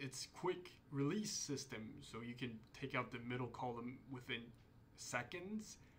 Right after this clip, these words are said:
and change the ball head by, like, if I want to shoot photos, just photos, and I don't need the middle column,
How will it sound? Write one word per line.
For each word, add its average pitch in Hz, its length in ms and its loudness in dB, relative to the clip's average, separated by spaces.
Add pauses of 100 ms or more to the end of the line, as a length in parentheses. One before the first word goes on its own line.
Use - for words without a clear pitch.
(440)
and 135 120 6
change 135 340 4
the 127 40 -2
ball 143 300 8
head 117 300 4
by, 120 100 4
like, 113 420 0 (360)
if 127 160 -2
I 156 120 6
want 151 380 4
to 139 80 -2 (280)
shoot 139 340 4 (1700)
photos, 123 680 4
just - 240 -4
photos, 160 520 -2 (420)
and 135 100 2
I 139 60 4
don't 151 320 6
need 147 160 6
the 123 60 2
middle 139 360 6
column, - 580 0